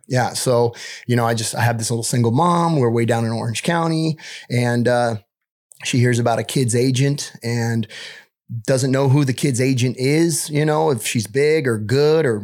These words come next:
what it's even like. She has no, no clue. None of my family came from the entertainment industry.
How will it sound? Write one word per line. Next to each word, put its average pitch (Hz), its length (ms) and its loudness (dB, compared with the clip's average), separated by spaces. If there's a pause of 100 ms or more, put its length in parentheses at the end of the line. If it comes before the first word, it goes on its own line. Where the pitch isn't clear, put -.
what 127 340 0
it's 175 120 -2
even 190 180 0
like. 214 260 0
She - 100 -4
has 131 220 0
no, 123 80 -6
no 139 240 2
clue. 127 340 -2 (140)
None 135 140 0
of 131 80 2
my 127 80 0
family 135 320 0
came 120 240 -2
from 117 180 0
the 104 100 -2
entertainment 110 440 -2
industry. 123 420 -2